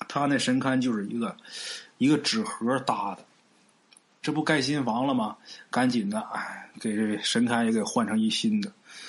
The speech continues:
这老菩萨是从打我太爷那辈儿往下传的，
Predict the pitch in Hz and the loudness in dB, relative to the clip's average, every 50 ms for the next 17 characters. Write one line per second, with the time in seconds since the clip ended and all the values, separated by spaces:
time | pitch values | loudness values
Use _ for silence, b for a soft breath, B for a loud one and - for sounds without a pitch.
0 | B B B B B 180 185 175 143 123 117 - 143 170 170 165 151 135 120 107 | B B B B B 2 4 4 4 2 2 2 2 4 4 4 4 4 4 2
1 | 101 101 104 101 - - 143 - - - 170 170 151 131 139 147 131 104 101 - | 0 -2 -4 -2 -2 0 0 0 0 2 2 2 4 4 4 2 2 0 -2 -2
2 | - - - 175 160 139 123 113 113 123 127 123 123 117 113 - 120 117 110 101 | 0 2 2 4 4 4 4 4 4 4 4 4 2 2 2 0 0 0 0 -2
3 | 95 104 104 101 98 - - 107 104 110 123 127 123 | -4 -8 -8 -8 -8 -4 -4 -2 0 0 0 0 -2